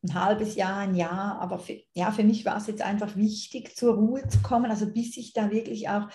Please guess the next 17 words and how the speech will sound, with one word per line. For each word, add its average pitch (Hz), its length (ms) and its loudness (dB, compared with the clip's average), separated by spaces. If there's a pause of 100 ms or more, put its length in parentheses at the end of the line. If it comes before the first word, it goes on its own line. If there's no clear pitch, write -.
(260)
mir 226 360 8
selber 220 420 2
zugestanden 208 880 4
habe, 190 220 0
hey, 185 420 0 (460)
äh, 180 160 -2
ich 185 100 -6
darf 185 220 -2
einfach 190 360 -6
mal 185 120 -2
auch - 160 -10
nach 175 220 -8
nichts - 420 0
machen, 269 480 -2
oder? 214 400 -4 (540)
Und, 196 580 -4
ähm, 185 840 0